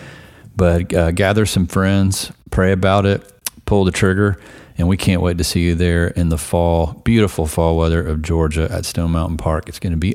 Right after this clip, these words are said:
awesome. So this is our conversation we had with our f-, Worship Circle family about the Rest Retreat, and we're so glad you're listening today.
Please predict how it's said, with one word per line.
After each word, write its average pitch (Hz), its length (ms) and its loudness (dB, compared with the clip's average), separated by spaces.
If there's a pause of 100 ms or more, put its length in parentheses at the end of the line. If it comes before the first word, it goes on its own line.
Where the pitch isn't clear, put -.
(120)
awesome. 113 480 0 (460)
So - 120 -4
this 117 220 2
is 120 40 4
our 117 120 4
conversation 101 640 2
we 87 100 2
had 82 400 2 (400)
with 92 160 -2
our 82 120 0
f-, - 280 -8
Worship 95 300 0
Circle 92 300 -2
family 85 380 0
about 82 300 -2
the 85 80 -2
Rest 87 240 0
Retreat, 92 360 0
and 87 100 -6
we're 82 60 -2
so 98 280 0
glad 85 300 2
you're 85 100 2
listening 78 380 -2
today. - 420 -8